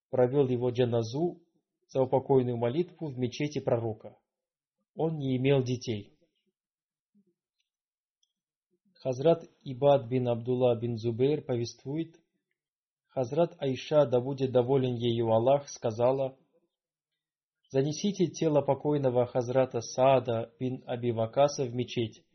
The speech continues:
чтобы и она приняла участие в его заупокойной молитве".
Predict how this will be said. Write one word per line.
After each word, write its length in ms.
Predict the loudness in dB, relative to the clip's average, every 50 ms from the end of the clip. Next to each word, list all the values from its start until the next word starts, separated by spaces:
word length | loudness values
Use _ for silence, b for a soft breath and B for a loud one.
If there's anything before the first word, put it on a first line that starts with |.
| _ _ _ _ _ _ _
чтобы 360 | _ -6 -6 -4 -2 0 0
и 100 | 2 4
она 380 | 6 6 6 4 2 0 0 0
приняла 460 | 2 2 2 2 2 0 0 0 0
участие 580 | 0 -2 -4 -2 -2 -2 -2 -2 -4 -6 -6 -4
в 40 |
его 340 | -4 -4 -4 -4 -4 -4 -4
заупокойной 680 | -2 0 -2 -2 -2 -4 -6 0 4 4 4 4 2 0
молитве". 540 | 0 -2 -2 -2 -4 -6 -8 -16 -20 -20